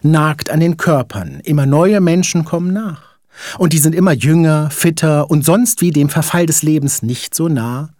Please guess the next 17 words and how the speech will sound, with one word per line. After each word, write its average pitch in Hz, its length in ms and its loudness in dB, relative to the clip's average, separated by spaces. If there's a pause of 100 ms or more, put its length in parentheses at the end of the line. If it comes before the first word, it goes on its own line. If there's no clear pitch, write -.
(260)
wie 107 200 -4
man 123 300 -4
selbst. - 560 -8 (1000)
Lara 151 520 0
kann 143 200 0
den 143 80 2
Stolz 170 300 0
auf - 200 -4
das, - 540 0
was 131 160 -2
an 151 100 -2
ihrer 131 200 -2
linken 131 340 -4
Hand 185 300 0
am 147 100 0
Ringfinger 156 760 0
blitzt, 147 680 -2